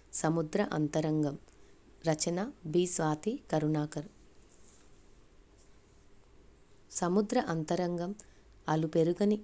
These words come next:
ఆటుపోటుల సంద్రం. అంతరంగా ఎన్నో ఉక్కిరి బిక్కిరులున్నా పైకి ప్రశాంతంగా కనిపించే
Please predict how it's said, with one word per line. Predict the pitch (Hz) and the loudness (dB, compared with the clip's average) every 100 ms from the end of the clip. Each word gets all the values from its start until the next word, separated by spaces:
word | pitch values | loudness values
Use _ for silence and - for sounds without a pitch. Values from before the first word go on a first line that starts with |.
| - | -4
ఆటుపోటుల | 147 143 - 151 165 165 214 214 | -4 -2 -4 -2 0 0 0 0
సంద్రం. | 208 147 151 156 - - - - - - - - - | 0 0 0 -2 -6 -18 -20 -20 -20 -20 -20 -16 -4
అంతరంగా | 190 175 233 233 220 190 185 - - | -2 2 2 2 2 0 -2 -6 -4
ఎన్నో | 151 160 175 202 - - | 0 2 2 0 -6 -10
ఉక్కిరి | 156 - 196 208 | -10 -2 2 2
బిక్కిరులున్నా | 165 151 - 175 190 175 156 151 160 - - - - | 0 -4 -2 0 2 2 2 0 -2 -12 -20 -16 0
పైకి | 156 160 208 | 2 2 0
ప్రశాంతంగా | 208 151 147 156 170 170 190 196 208 | 0 0 2 0 0 0 0 0 0
కనిపించే | 208 160 156 160 156 165 | 0 0 2 0 2 0